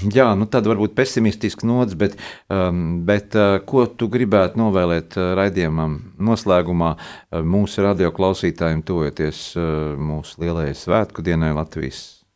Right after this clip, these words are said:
valsts dzimšanas dienai, astoņpadsmitam novembrim? Ko tu gribētu novēlēt mūsu, uh, Radio Marija klausītājiem?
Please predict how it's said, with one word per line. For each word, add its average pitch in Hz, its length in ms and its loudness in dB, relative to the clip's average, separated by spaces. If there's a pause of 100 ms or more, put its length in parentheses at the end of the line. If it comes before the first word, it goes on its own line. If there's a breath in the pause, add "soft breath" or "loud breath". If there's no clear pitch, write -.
(300)
valsts 87 480 -12
dzimšanas 87 400 -2
dienai, 80 300 2 (340 loud breath)
astoņpadsmitam 80 560 0
novembrim? 73 320 2
Ko 104 160 -2
tu 90 80 -2
gribētu 82 320 0
novēlēt 80 400 0
mūsu, 78 380 -2
uh, - 720 -12 (380)
Radio 85 260 4
Marija 80 320 0
klausītājiem? - 560 -4